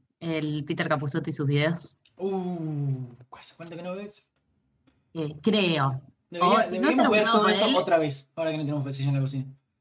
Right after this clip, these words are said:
Speaker 2: Volver a
Speaker 1: Sí.
Speaker 2: ver Peter Capusotto y sus videos.
Speaker 1: Si no está locutado por ese señor, está, eh, como emulado, como que lo está
Speaker 2: Mm.
Speaker 1: copiando.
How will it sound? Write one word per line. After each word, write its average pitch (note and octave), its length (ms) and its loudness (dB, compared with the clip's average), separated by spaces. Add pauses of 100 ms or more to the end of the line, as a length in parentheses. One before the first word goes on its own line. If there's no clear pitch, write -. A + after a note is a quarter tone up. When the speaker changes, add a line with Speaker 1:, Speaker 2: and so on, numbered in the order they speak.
Speaker 2:
Volver F3+ 280 2
a - 20 6
Speaker 1:
Sí. F3 60 2
Speaker 2:
ver E3+ 140 2
Peter D#3+ 240 -4
Capusotto C#3+ 360 -4
y C3+ 40 -2
sus C#3 120 0
videos. C3+ 340 -4 (580)
Speaker 1:
Si - 80 -12
no B3 60 -2
está C4 140 0
locutado G3+ 400 0
por F3+ 100 -6
ese F#3 160 -8
señor, G3+ 440 -4 (100)
está, F3 600 -2 (260)
eh, C3+ 220 -12
como C3 280 -12
emulado, C#3+ 580 -6
como C3+ 160 -10
que C#3+ 60 -10
lo C#3+ 80 -10
está E3 160 -4
Speaker 2:
Mm. - 20 -10
Speaker 1:
copiando. D3 640 -2